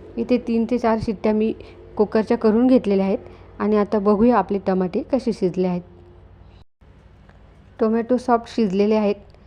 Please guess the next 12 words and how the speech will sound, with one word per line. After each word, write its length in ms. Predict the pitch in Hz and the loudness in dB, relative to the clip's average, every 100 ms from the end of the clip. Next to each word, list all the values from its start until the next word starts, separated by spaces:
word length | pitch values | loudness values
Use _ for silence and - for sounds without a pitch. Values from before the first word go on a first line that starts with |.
| - - - | -20 -20 -10
आता 200 | 202 220 | -2 2
आपण 280 | 202 220 220 | 2 2 -2
इथे 180 | 214 214 | -2 0
हे 120 | 220 | 0
सर्व 320 | 214 180 185 330 247 | 2 0 0 -4 -4
ग्राइंड 300 | 220 220 202 | 0 2 0
करून 280 | 175 185 190 | 0 0 0
घेणार 260 | 190 180 170 | 0 0 -2
आहोत. 160 | 170 - - - - - - - - - - _ - - - | -6 -10 -18 -20 -20 -20 -20 -20 -20 -20 -20 _ -20 -20 -10
आता 220 | 226 226 | -6 0
मी 160 | 247 254 | 0 2
इथे 260 | 240 240 | 0 -2